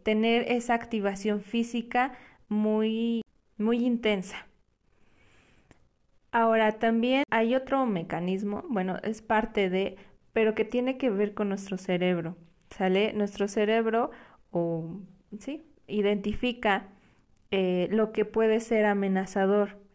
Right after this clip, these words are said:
Entonces, manda señales a, pues, todas nuestras neuronas y,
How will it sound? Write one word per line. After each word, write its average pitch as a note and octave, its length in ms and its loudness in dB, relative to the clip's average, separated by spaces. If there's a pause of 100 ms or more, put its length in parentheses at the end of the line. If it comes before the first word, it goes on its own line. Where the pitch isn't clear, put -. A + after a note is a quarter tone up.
(120)
Entonces, G#3+ 880 0
manda A3 520 0
señales G3 720 0 (460)
a, F3 520 2
pues, F3+ 180 -2 (140)
todas G#3 300 4
nuestras G3 400 -6
neuronas F#3 760 0 (460)
y, A3 580 2